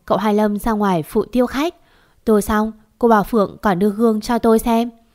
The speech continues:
"Khác liền thấy chưa?" Tôi nhìn vào gương, đúng là khác rất nhiều. "Lạ thật nha." Cô Ba Phượng nắm lấy tay tôi,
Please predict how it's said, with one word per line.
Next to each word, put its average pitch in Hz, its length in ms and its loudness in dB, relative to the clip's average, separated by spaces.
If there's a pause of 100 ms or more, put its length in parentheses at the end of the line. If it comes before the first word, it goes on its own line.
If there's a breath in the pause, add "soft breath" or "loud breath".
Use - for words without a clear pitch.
(480)
"Khác 311 180 0
liền 262 240 4
thấy 196 220 0
chưa?" 269 300 0 (640)
Tôi 202 240 2
nhìn 196 200 -2
vào 185 200 0
gương, 226 300 0 (260 soft breath)
đúng 208 180 2
là 240 280 0
khác 285 260 -4
rất 359 180 2
nhiều. 202 320 2 (480 soft breath)
"Lạ 233 260 -2
thật 208 240 0
nha." 247 240 -2 (840)
Cô 220 120 0
Ba 196 160 0
Phượng 202 380 -2
nắm 185 160 -2
lấy 185 180 0
tay 240 200 0
tôi, 233 300 0